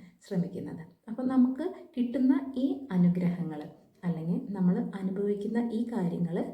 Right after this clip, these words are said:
നമ്മൾ ഒരു പട്ടികയായിട്ട് എഴുതിയിട്ട് ഒരു പത്ത് അനുഗ്രഹങ്ങൾ നമ്മൾ എഴുതുക. ഈ എഴുതിയ ഓരോ അനുഗ്രഹത്തിൻ്റെയും കൂടെ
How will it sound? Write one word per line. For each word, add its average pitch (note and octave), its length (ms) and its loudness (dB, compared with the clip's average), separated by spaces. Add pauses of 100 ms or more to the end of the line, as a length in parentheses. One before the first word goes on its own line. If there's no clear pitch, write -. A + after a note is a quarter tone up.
(160)
നമ്മൾ E3+ 340 -2
ഒരു F#3 120 2
പട്ടികയായിട്ട് G#3+ 760 0
എഴുതിയിട്ട് F3 460 -6 (400)
ഒരു F3+ 140 0 (280)
പത്ത് - 380 -8 (220)
അനുഗ്രഹങ്ങൾ F3 580 2 (140)
നമ്മൾ E3+ 240 2
എഴുതുക. - 340 -8 (420)
ഈ C#4+ 60 -4 (160)
എഴുതിയ A3 400 2 (180)
ഓരോ A#3+ 280 4
അനുഗ്രഹത്തിൻ്റെയും F#3+ 800 2
കൂടെ E3+ 240 -2